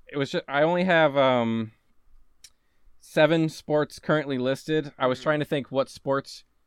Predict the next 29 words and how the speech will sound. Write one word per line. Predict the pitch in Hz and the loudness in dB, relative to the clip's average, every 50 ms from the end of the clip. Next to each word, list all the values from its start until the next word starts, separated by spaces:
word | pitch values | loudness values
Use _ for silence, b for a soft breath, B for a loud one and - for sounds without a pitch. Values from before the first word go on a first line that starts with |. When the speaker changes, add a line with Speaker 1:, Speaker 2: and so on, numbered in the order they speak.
| _ | _
Speaker 1:
should | _ - - 143 120 117 | _ -10 -8 -8 -6 -4
make | 131 135 - - | -6 -6 -6 -8
the | 120 | -12
cut | 104 - - - 123 131 - | -12 -6 -2 0 0 0 0
here. | - 139 151 151 147 143 156 151 - _ _ _ _ _ _ _ - - | -6 -8 -6 -4 -4 -4 -4 -6 -12 _ _ _ _ _ _ _ -20 -10
Um, | - 131 123 120 117 120 117 | -6 -4 -2 0 -2 -2 -2
I | 123 127 | -2 0
got | 131 131 120 - _ _ _ _ _ _ _ | 2 0 0 -2 _ _ _ _ _ _ _
football, | - 160 143 - _ 156 151 147 143 139 135 | 0 0 0 0 _ 4 4 6 6 4 2
baseball, | 110 - 127 123 120 - _ 131 123 120 113 | 2 0 0 0 0 0 _ 2 2 2 2
basketball, | 113 117 117 117 - - 135 117 - 127 123 120 117 113 | 0 0 0 -2 -2 -4 -10 -4 -2 -2 0 0 0 -2
soccer, | - - 120 110 110 - - 120 117 117 113 104 | -4 -4 -4 -4 -4 -4 -4 -4 -4 -2 -2 -2
hockey, | - 120 113 113 - - 120 117 107 | 0 0 0 0 -2 -4 -6 -6 -6
golf, | - - 113 117 117 117 110 - _ _ _ _ | -4 -2 -2 0 0 -2 -4 -8 _ _ _ _
and | 120 113 107 110 110 | -14 -14 -12 -10 -10
nascar, | 113 113 117 - - - 151 139 135 135 135 110 | -10 -10 -12 -14 -6 -2 0 0 2 0 -2 -2
and | 113 113 113 113 110 98 _ | -4 -6 -6 -6 -8 -10 _
tennis. | - - 127 113 101 101 - - - - - _ - | -8 -8 -6 -6 -6 -12 -18 -20 -20 -20 -20 _ -20
Speaker 2:
Mm-hmm. | 139 110 _ 117 107 _ _ _ _ _ | -20 -20 _ _ _ _ _ _ _ _
Speaker 1:
I | 131 127 | 0 2
wasn't | 147 160 - 180 156 | 2 2 0 -2 -4
sure | - 196 185 175 170 170 165 156 - _ _ _ _ _ | 0 2 4 4 4 4 2 0 -2 _ _ _ _ _
if | 147 147 - | -8 -2 2
I | 151 135 | 2 0
should | 127 - - 131 | 2 0 -4 -2
include | 127 120 117 - - - 135 135 135 135 117 - | -2 -4 -4 -8 -8 -6 -4 -2 -2 -4 -6 -8
tennis | - - 143 123 135 135 - - - | -8 -6 -6 -4 -4 -6 -8 -10 -10
or | 123 123 | -8 -6
not | 117 110 110 110 120 117 - | -4 -4 -4 -4 -4 -6 -8